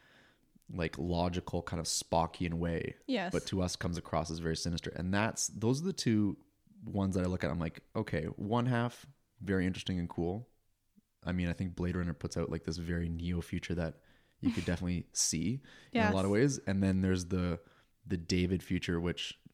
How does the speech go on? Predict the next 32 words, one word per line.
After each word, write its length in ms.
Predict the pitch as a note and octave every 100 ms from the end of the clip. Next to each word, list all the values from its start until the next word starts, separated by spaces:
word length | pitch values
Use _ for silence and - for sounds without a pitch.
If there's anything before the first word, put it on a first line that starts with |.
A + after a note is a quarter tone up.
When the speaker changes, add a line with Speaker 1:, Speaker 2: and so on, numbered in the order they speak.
| - -
Speaker 1:
especially 380 | - E2 -
when 60 | E2+
you 20 |
start 160 | D#2+ E2+
to 60 | -
think 140 | E2+
about, 120 | A1
like, 260 | - - - _ _ -
interstellar 460 | - - - -
travel, 380 | - B2+ B2 A2+
or 280 | A2+ G#2+ F#2
you 60 |
start 180 | - -
to 40 | -
think 200 | - -
the, 140 | D#2
like, 280 | D#2+ D#2+ - -
colonies 420 | - F#2 F2 E2+ D#2
on 140 | F2
Mars 520 | F2+ G#2+ A#2 A#2 A2+
or 40 | G#2+
stuff 220 | - A2+
like 120 | G#2
that, 260 | G#2 G2+ - - - - -
which 160 | F#2+
is, 120 | F#2 F2+
like, 200 | F2 -
very 400 | - G2+ F2+ F#2
<laughs> 140 | -
scary, 440 | - G#2 G2+ B2+ - -
I 60 | A#2+
think. 460 | - C#3 D3 -